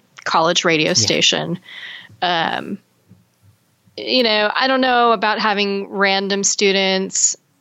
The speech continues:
Speaker 1: evaluate the quality of their college radio station. Um,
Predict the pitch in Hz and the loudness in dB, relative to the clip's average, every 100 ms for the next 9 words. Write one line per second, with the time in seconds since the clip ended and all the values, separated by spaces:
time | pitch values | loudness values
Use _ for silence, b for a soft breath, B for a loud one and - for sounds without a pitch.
0 | - 190 190 185 185 180 190 - 190 - | -6 -2 0 2 2 0 -2 -4 -6 0
1 | 170 170 185 196 196 202 208 202 - 202 | 2 4 4 2 2 0 -2 0 2 2
2 | 202 208 202 196 185 - 190 190 196 190 | 2 2 4 4 2 2 2 2 2 2
3 | 185 190 B B B B B B _ 196 | 2 0 B B B B B B _ -4
4 | 185 170 175 123 | -2 -2 -4 -6